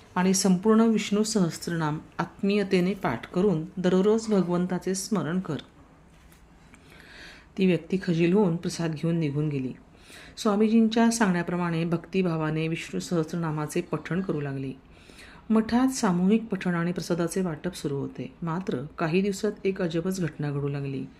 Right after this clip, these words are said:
भंडारा वाटून संपेपर्यंत भगवान श्रीकृष्णासमोर ठेवलेला नैवेद्य गायब होऊ लागला. सेवकांनी ही बाब स्वामीजींच्या कानावर घातली.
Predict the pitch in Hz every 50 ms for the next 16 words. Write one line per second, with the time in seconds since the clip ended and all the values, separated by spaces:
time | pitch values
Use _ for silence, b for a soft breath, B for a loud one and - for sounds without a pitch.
0 | B B B B B B B B B - 180 180 175 175 175 190 214 254 277 277
1 | 247 - - 196 190 190 190 208 175 156 147 - 156 151 156 202 214 202 160 131
2 | 139 - - 160 170 175 160 175 170 175 196 190 190 - 214 196 - 196 180 -
3 | 185 185 202 208 - 208 170 147 147 151 - 180 165 156 160 165 175 180 175 165
4 | 151 160 170 175 180 196 190 185 185 160 143 147 170 220 240 269 254 226 202 190
5 | 175 180 180 - - B B B B B B B B B B B B - - 208
6 | 180 160 170 185 - 233 226 233 233 220 226 214 196 196 190 185 180 185 185 -
7 | - 185 170 165 170 175 175 185 175 165 160 190 175 156 160 - 190 175 156 151
8 | 156 160 165 156 143 - - 131 123